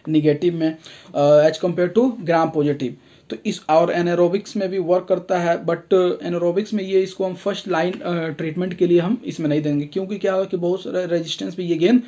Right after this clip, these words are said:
कर चुका है। और, अ, जो बात करते हैं group one, अ, जो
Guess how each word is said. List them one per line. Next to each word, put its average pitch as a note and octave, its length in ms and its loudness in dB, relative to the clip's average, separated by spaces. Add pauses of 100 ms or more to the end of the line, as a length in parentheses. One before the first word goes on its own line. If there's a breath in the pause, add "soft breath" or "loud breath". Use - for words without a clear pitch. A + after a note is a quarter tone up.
(140 loud breath)
कर C#3 100 0
चुका B2+ 320 -2
है। B2 180 -4 (580 loud breath)
और, F3+ 320 6
अ, F#3+ 460 2
जो F3 300 4
बात E3+ 260 4
करते F#3 260 -2
हैं F#3+ 460 -4
group F3 340 0
one, F#3+ 140 2
अ, F3+ 360 -4
जो E3 400 -2